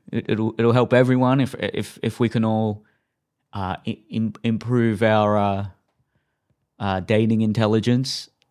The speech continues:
and ask the appropriate questions and steer the conversation in a nice way when we're on dates. So, you know, doesn't hurt to watch some of those videos. Uh,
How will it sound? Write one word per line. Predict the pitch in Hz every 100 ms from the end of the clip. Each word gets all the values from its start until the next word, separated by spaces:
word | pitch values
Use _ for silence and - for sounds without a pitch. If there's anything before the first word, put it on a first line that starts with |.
| _
and | 117 107 101 98 -
ask | 107 107 -
the | 110
appropriate | 101 113 101 104
questions | - 107 - 110 101
and | 104
steer | - 110
the | 104
conversation | - 110 104 - 104 104 120
in | 107
a | 104
nice | 104 107 -
way | 110 117 131 135 -
when | 113 113
we're | 110
on | 110
dates. | 110 120 139 -
So, | 104 104 101 - _ _ _ - - _ _
you | 110
know, | 107 120 - _
doesn't | 120 104 101
hurt | 107 123
to | 123
watch | 101 101 -
some | 104
of | 101
those | 104 104
videos. | 107 110 117 - - _ _ _ -
Uh, | - -